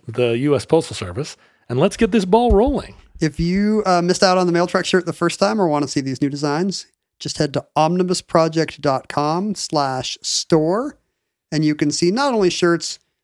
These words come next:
Speaker 2: but all the other mugs and hats and whatnot that, uh, we have to offer. Thanks to our friends at Mediocrity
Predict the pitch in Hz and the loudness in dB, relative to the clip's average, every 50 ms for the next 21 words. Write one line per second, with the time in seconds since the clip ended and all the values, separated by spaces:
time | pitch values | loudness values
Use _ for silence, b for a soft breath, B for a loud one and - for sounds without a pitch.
0 | _ _ _ - 165 180 185 185 170 170 165 160 156 156 156 151 147 147 147 147 | _ _ _ 0 2 2 2 4 4 2 2 2 2 2 0 2 2 0 0 0
1 | 147 147 143 143 143 143 143 139 - 151 135 127 - 139 135 131 - - 135 131 | 0 0 0 0 0 -2 -2 -2 -4 -6 -4 -4 -4 -4 -4 -4 -4 -6 -6 -6
2 | 120 123 123 - 135 131 123 123 123 - - - - _ _ _ _ _ _ _ | -4 -4 -6 -6 -6 -8 -8 -8 -8 -8 -10 -14 -20 _ _ _ _ _ _ _
3 | _ _ _ _ _ _ 131 123 117 - - - 127 123 120 117 127 113 120 117 | _ _ _ _ _ _ -6 -6 -6 -6 -6 -6 -6 -6 -6 -6 -6 -6 -6 -8
4 | 113 - - 113 113 - - 123 - - 151 147 - - 160 151 - - 151 143 | -10 -10 -12 -10 -12 -10 -10 -6 -4 -2 -2 -2 0 2 2 2 2 2 0 0
5 | 143 143 143 - - - - 139 143 147 156 160 160 156 151 143 143 143 - 151 | -2 -4 -6 -8 -8 -8 -6 -4 0 0 0 0 2 2 2 2 0 0 -2 -4
6 | 135 - - - - 165 165 196 254 262 - | -6 -4 -6 -4 -4 -2 -2 -2 -2 -4 -6